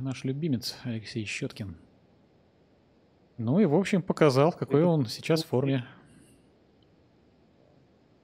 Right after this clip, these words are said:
Speaker 2: В принципе, он ничего, ничего не создал, э, сфалил один раз в центре,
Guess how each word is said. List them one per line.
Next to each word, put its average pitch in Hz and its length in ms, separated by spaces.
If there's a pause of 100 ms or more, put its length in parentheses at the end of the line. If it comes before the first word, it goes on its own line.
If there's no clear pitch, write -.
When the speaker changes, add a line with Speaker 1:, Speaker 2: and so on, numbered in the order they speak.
Speaker 2:
В 123 120
принципе, 123 460
он 120 120
ничего, 143 460
ничего 147 280
не 139 100
создал, 139 800
э, - 20
сфалил 170 500
один 156 220
раз 143 240
в - 40
центре, 135 380